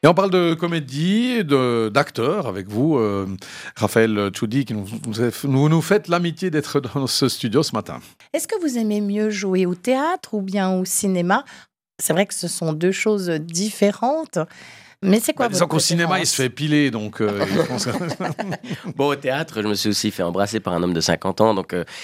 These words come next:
Speaker 3: je sais pas ce qui est mieux, hein, personnellement. <laughs> Non, mais après, il faut rester professionnel. Mais, euh, <laughs> il y a aussi des très bons côtés, c'est pour ça que je continue. Euh, non, on va dire que le théâtre, ce que j'aime beaucoup, c'est, c'est le contact avec les gens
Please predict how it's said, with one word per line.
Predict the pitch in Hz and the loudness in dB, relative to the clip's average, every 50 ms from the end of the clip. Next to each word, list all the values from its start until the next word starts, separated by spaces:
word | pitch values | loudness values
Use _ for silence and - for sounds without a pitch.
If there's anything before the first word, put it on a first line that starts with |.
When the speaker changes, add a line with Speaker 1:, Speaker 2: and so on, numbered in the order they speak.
| - - - | -16 -14 -4
Speaker 3:
je | - - | -2 0
sais | 87 92 101 | 4 4 6
pas | - 117 | 6 4
ce | 110 - - | 2 2 -2
qui | - 104 | -2 0
est | 101 | 2
mieux, | 98 95 95 90 82 | 2 2 2 2 0
hein, | 76 71 69 | -2 -4 -2
personnellement. | - 85 - - 90 87 90 87 85 95 104 - - - - - | -4 -4 -2 -2 -2 -2 -2 -4 -4 -6 -6 -8 -8 -8 -8 -8
<laughs> | - - - - | -10 -12 0 4
Non, | 123 110 117 110 | 4 6 6 4
mais | 101 101 98 95 - - | 4 2 0 0 0 -2
après, | - 101 - 110 | -2 -2 -2 -2
il | 107 | -4
faut | - - 98 | -2 0 0
rester | 208 185 - 98 | 0 0 0 0
professionnel. | - 110 101 104 101 - - 98 101 87 - - - - - - _ | 0 0 2 2 0 2 2 2 2 0 -2 -6 -14 -16 -16 0 _
Mais, | 117 143 147 151 | 8 8 8 8
euh, | 147 143 143 135 - 160 165 - | 6 0 -2 -2 -2 -2 -2 0
<laughs> | - 135 107 | -4 -4 -6
il | 117 - | 2 2
y | |
a | 123 135 | 2 2
aussi | - - | 2 0
des | 127 110 | -4 -4
très | - - 127 | -2 -2 -2
bons | 127 113 | -2 0
côtés, | - 107 98 - - 107 117 147 - - | -2 -2 -4 -2 -2 -2 0 0 -2 -4
c'est | - - | -6 -10
pour | - - - | -10 0 0
ça | 104 | 0
que | 101 | 2
je | 92 | 0
continue. | - - 90 87 - 90 92 107 151 - - - - - - - - - - - - - - | -2 -4 -6 -6 -4 -4 -4 -4 -4 -6 -8 -12 -12 -10 -10 -10 -12 -12 -14 -16 -2 4 6
Euh, | 98 98 98 98 101 98 101 104 101 - - - - - | 6 6 6 4 2 0 0 -2 -2 -4 -8 -10 0 6
non, | 120 123 131 135 139 131 120 113 - | 8 8 8 8 6 2 0 -2 -2
on | 113 113 | 0 0
va | 117 123 | 2 2
dire | 123 151 147 - | 2 0 -2 -2
que | - 127 | -4 -8
le | 113 | -6
théâtre, | - - 131 135 135 | -2 -2 -2 -2 -2
ce | - | -6
que | - 117 | -10 -8
j'aime | 107 98 107 110 | -4 -2 -2 -2
beaucoup, | 107 98 98 - - 113 | -2 -2 -4 -4 -6 -6
c'est, | 110 - - 95 90 87 82 82 | -6 -4 -2 -2 0 0 -2 -2
c'est | 85 - - | -4 -4 -6
le | 82 | -4
contact | - 92 85 - 92 - - | -4 -4 -2 -2 -4 -4 -4
avec | 85 78 - | -8 -6 -4
les | 85 82 | -4 -4
gens | 82 87 73 | -4 -4 -6